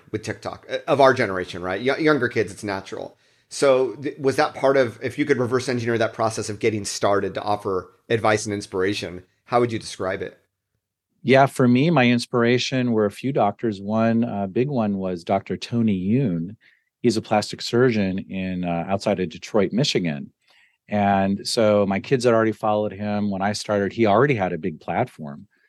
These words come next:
Speaker 2: And another one was, uh, Doctor Ricky Brown, another plastic surgeon in,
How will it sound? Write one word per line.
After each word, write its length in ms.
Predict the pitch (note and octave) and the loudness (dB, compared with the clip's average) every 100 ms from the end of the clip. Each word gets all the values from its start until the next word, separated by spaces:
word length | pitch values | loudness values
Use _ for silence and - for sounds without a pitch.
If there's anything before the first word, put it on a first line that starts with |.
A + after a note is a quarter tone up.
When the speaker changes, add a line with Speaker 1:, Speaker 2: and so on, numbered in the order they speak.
| _ _ - | _ _ -4
Speaker 2:
And 380 | G2+ G2 G2 G2 | 0 2 2 2
another 380 | F#2+ G#2 A2+ A2+ | 2 4 4 4
one 280 | A2 G#2+ | 2 2
was, 300 | G2+ F#2+ E2+ | 0 -2 -4
uh, 220 | F#2+ F2+ F2+ | -4 -4 -2
Doctor 340 | G2 - F#2+ | -2 -2 -4
Ricky 300 | G2 - G2 | -4 -4 -6
Brown, 560 | F#2+ F#2+ G2+ G2+ G#2 F#2+ | -4 -2 0 2 0 0
another 240 | G2+ G#2 | -2 -2
plastic 360 | - G2 - - | 0 -2 -2 -8
surgeon 500 | - G2 F#2+ F#2+ F#2 | -4 -2 -2 -4 -4
in, 240 | F2 | -4